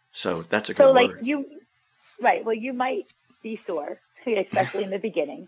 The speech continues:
Speaker 2: right? Uh, if you haven't done it in a while and you're just starting back, you're definitely gonna be sore.
Speaker 1: Right.
Speaker 2: But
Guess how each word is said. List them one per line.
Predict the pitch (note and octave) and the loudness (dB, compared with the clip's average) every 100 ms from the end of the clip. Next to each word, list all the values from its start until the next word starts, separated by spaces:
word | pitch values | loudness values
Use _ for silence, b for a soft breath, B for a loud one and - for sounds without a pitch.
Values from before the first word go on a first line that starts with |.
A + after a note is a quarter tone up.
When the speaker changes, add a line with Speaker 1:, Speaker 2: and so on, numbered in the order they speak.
| - | 0
Speaker 2:
right? | F3+ E3 A#4 - b b b | 4 4 2 -6 b b b
Uh, | G3 | 0
if | G#3+ | 2
you | |
haven't | G#3+ G3+ F#3+ | 0 -2 0
done | F3+ F#3 | 0 0
it | F#3 E3+ | -4 -6
in | F3 | -8
a | E3+ | -2
while | E3+ E3+ E3+ | 2 2 0
and | D#3 | -6
you're | C#3+ D3+ | -10 -12
just | E3+ | -8
starting | E3+ F3 E3 | -6 -6 -4
back, | D#3 F3+ - | -4 -4 -4
you're | B3 | 0
definitely | C4+ A#3+ | 0 0
gonna | F#3+ E3+ | -4 -6
be | D#3+ - | -10 -8
sore. | D#3 - - | -6 -4 -4
Speaker 1:
Right. | D#3+ D#3 - - | -6 -8 -12 4
Speaker 2:
But | G#3 F#3+ | 6 6